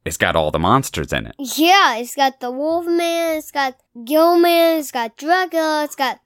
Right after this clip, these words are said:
Speaker 2: Frankenstein, it's got everything.
Speaker 1: Yeah, the Mummy.
Speaker 2: The Mummy, yeah, yeah.
Speaker 1: And Brides of Dracula.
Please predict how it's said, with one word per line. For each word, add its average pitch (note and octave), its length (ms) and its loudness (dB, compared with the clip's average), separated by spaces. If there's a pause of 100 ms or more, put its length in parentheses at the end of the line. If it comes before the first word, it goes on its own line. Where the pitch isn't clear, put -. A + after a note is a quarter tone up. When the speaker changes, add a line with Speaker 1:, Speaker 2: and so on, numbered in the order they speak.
(240)
Speaker 2:
Frankenstein, D#4+ 680 -2
it's C4 220 -2
got D#4+ 180 4 (160)
everything. C4 1200 0 (300)
Speaker 1:
Yeah, D2 300 -4
the D2 100 -4
Mummy. G2 560 2 (220)
Speaker 2:
The A3+ 80 -14
Mummy, B3+ 380 -6
yeah, B3+ 220 -4
yeah. B3+ 200 -10
Speaker 1:
And C2 200 -8
Brides F#2 640 2
of F#2+ 120 -2
Dracula. F#2+ 680 0